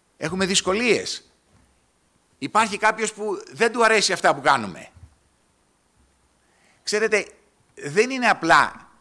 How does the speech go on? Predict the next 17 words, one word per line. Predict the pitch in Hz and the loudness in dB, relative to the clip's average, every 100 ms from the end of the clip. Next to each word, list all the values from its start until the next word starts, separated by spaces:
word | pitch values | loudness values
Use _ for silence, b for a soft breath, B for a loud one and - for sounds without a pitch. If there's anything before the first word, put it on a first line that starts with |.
| - | -8
να | 139 143 | 0 2
αισθανόμαστε | 143 139 147 180 147 135 | 2 0 0 0 -2 -6
τη | 123 | -4
χαρά, | 113 120 | 0 0
γιατί | 135 185 | -2 -2
τότε, | 196 240 196 - - _ _ _ | -2 0 -2 -4 -12 _ _ _
εάν | - 160 180 247 262 - - | -4 2 4 4 2 -10 -8
θέλαμε | - 214 226 220 | -2 2 2 2
να | 196 | 0
λειτουργήσουμε | 165 147 151 170 185 | 0 -2 -2 -4 -4
το | 165 139 | -4 -4
μηχανισμό | 117 104 98 92 131 | -4 -6 -6 -6 -4
αυτό, | 113 - 110 120 | -4 -4 -4 -4
μπορείς | 151 320 | -4 -6
να | 339 | -6
το | 370 | -4
λειτουργήσεις. | 311 302 196 156 - - - - | -4 -4 -6 -6 -6 -12 -18 -20